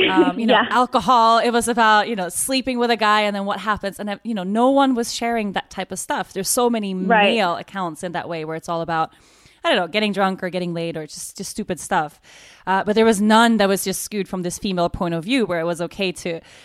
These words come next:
Speaker 1: to kinda speak up about the fact, like, "Okay, I have sex. It does not mean I'm a slut." <laughs> You know, I can talk about this and
Speaker 2: Exactly,
Speaker 1: just
Speaker 2: yeah.
Speaker 1: be super open and honest. And it was such a breath of fresh air because, yeah, no one else was,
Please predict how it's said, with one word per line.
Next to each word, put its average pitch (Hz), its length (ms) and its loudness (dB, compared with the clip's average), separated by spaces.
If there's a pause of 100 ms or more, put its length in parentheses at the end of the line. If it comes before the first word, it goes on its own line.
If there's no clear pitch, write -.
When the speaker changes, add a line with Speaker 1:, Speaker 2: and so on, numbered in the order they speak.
(140)
Speaker 1:
to - 80 -16
kinda 220 180 0
speak - 240 -6
up 196 120 2
about 180 200 -2
the 175 60 -8
fact, 165 220 -6
like, 165 120 -6
"Okay, 320 220 0
I 233 100 2
have 240 160 -2
sex. - 340 -2
It 190 80 -8
does 202 160 -2
not 202 160 0
mean 220 160 -4
I'm 196 100 -4
a 185 40 -8
slut." 190 420 2
<laughs> - 400 -2
You 233 140 -2
know, 185 100 0
I 185 100 -2
can 185 180 -10
talk 240 280 4
about 262 180 4
this 175 160 -4
and 165 100 -2
Speaker 2:
Exactly, - 0 -
Speaker 1:
just 175 120 -4
Speaker 2:
yeah. 175 140 2
Speaker 1:
be - 20 2
super 196 360 -6
open 190 300 -4
and 180 100 -8
honest. 175 460 -6 (640)
And 208 100 -4
it 226 60 -2
was 226 160 0
such 269 440 4
a 233 120 2
breath 208 320 0
of 196 100 -4
fresh 190 300 -6
air 214 120 0
because, 185 300 -4
yeah, 185 100 -2
no 180 200 0
one 196 160 2
else 170 340 -2
was, 160 260 -6